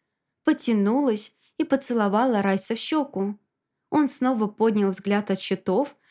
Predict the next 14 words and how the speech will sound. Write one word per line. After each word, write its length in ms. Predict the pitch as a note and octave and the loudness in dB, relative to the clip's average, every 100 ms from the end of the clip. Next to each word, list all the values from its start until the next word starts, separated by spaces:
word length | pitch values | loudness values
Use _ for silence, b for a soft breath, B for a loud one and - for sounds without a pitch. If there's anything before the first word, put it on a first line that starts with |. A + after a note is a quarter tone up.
| b | b
но 180 | C#4+ C#4+ | 2 4
в 60 | A#3+ | 4
этот 320 | B3 G#3+ G#3 | 2 0 0
раз 380 | G3+ B3+ C4+ - | 2 2 0 -6
я 220 | B3+ C4 B3 | 0 2 2
уже 180 | A3 | 2
сама 400 | A3 G#3+ G3 A#3 | -2 0 0 2
уткнулась 500 | B3 - G3 F#3+ G#3 | 0 0 0 0 -2
в 60 | - | -2
книгу. 520 | D4 D#4 A#3+ G3+ F#3+ - _ _ _ _ _ _ _ _ _ | 2 2 2 -2 -2 -6 _ _ _ _ _ _ _ _ _
Правильно 480 | - E4+ D#4+ B3 G#3+ | 0 2 4 4 2
сегодня 400 | G#3 A3 G#3 G3+ | 0 0 2 0
сказала 480 | G3+ A3 G#3+ G#3+ A3 | 0 0 2 2 4
Амелия. 560 | C4+ D#4 C4+ F#3+ F#3+ | 4 4 2 0 -2